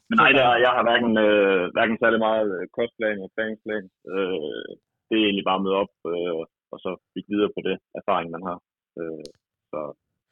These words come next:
Speaker 1: nu
Speaker 2: Hvor
Speaker 1: nærmer jeg
Speaker 2: meget
Speaker 1: også, nærmer jeg mig også de, de tredive, så jeg tænker, at det må være, det må være nogle af de unge, der, der, der må tage det lidt mere seriøst.
Speaker 2: Ja, især hvis du har den der plads, hvor du bare, altså, er Brian Laudrup, der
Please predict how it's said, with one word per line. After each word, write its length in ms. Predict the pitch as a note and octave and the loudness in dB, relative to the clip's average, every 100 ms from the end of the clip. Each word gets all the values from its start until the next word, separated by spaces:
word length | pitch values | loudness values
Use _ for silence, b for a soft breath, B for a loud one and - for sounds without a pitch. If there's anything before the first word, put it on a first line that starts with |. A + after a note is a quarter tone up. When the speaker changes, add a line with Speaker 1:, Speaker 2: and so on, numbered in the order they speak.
| _ | _
Speaker 1:
nu 40 | G2+ | 0
Speaker 2:
Hvor 80 | G#2 | 2
Speaker 1:
nærmer 140 | G2+ B2 | 4 4
jeg 120 | D#3+ | 4
Speaker 2:
meget 60 | F#2+ | 0
Speaker 1:
også, 100 | - - _ _ _ _ _ _ _ - - - G2+ | -6 -20 _ _ _ _ _ _ _ -8 -8 -6 -2
nærmer 160 | G2+ G2 | -2 0
jeg 60 | |
mig 100 | F#2 | -2
også 120 | F#2+ F2 | -6 -10
de, 40 | _ - | _ -20
de 60 | - | -6
tredive, 320 | E2+ F2 F#2+ F2 | 0 0 0 -2
så 40 | E2+ | -4
jeg 60 | - | -4
tænker, 180 | F#2+ F#2 | -4 -4
at 80 | - | -4
det 60 | F2 | -6
må 40 | F2 E2 | -4 -2
være, 160 | D#2+ D#2 - | -4 -6 -8
det 60 | F2+ | -6
må 40 | F2 | -2
være 100 | F2 | -2
nogle 120 | F#2 | -2
af 40 | F#2+ | 0
de 100 | F2+ | -2
unge, 140 | F#2+ F#2 | -2 -2
der, 100 | D#2+ D2 - _ _ _ _ _ _ _ | -2 -4 -8 _ _ _ _ _ _ _
der, 100 | F2 D#2+ _ | -6 -6 _
der 60 | F2 | -8
må 60 | E2+ | -6
tage 140 | - E2+ | -4 -4
det 60 | |
lidt 140 | F2 F#2 | -4 -6
mere 120 | E2+ | -6
seriøst. 240 | E2 E2+ - _ _ _ _ | -6 -8 -10 _ _ _ _
Speaker 2:
Ja, 40 | B2+ | -6
især 180 | A#2 D#3+ | -2 -2
hvis 160 | D#3+ C3+ | -2 -2
du 40 | C3 | 0
har 80 | C3+ | 0
den 140 | C3 C3 | 0 -2
der 60 | B2+ | -2
plads, 160 | C#3+ C#3 | -2 -2
hvor 120 | C3 | -4
du 60 | A#2+ B2+ | -2 -2
bare, 80 | C#3 - A2+ | -2 -8 -8
altså, 120 | A#2+ G#2+ | -4 -2
er 40 | A2+ | -2
Brian 180 | A#2+ A#2 | -4 -2
Laudrup, 320 | A#2+ C3+ C#3 | -2 -4 -6
der 60 | B2 | 0